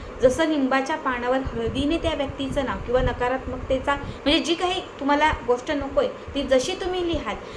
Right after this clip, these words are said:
आणि हे पण गणपती बाप्पांच्या समोर अभिमंत्रित करून तुम्ही उंबरठ्यावरती ठेवाल, तेव्हा तुमच्या आजूबाजूला, तुमच्या आजूबाजूला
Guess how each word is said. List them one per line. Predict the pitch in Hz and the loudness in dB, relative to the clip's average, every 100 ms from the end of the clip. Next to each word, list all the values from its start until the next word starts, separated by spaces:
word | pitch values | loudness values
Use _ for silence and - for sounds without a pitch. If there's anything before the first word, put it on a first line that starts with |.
| - | 0
आणि | 233 254 | 2 4
हे | 220 285 | 4 2
पण | 294 285 | 2 0
गणपती | 254 226 262 277 | 0 -2 -4 -2
बाप्पांच्या | 254 - 233 247 | -4 -2 -2 -2
समोर | 254 226 220 | -2 -6 -6
अभिमंत्रित | 214 254 262 269 302 359 392 381 | 0 2 4 2 0 -4 -4 2
करून | 247 190 196 - - | 2 2 -6 -10 -2
तुम्ही | 254 254 247 | 2 2 2
उंबरठ्यावरती | 233 233 320 392 320 311 302 277 254 | 0 4 4 4 -2 -2 -2 -2 -4
ठेवाल, | 233 202 196 190 - - - | 0 0 0 -2 -6 -10 6
तेव्हा | 254 285 | 8 8
तुमच्या | 285 254 220 - 277 - - - | 4 -2 -2 0 0 0 -4 0
आजूबाजूला, | 220 226 285 277 226 202 185 - - - - - - - - - | 2 2 2 2 0 -4 -6 -8 -12 -12 -12 -14 -14 -16 -16 -2
तुमच्या | 240 226 247 | -2 2 0
आजूबाजूला | - 214 226 247 233 233 | 0 0 2 2 4 4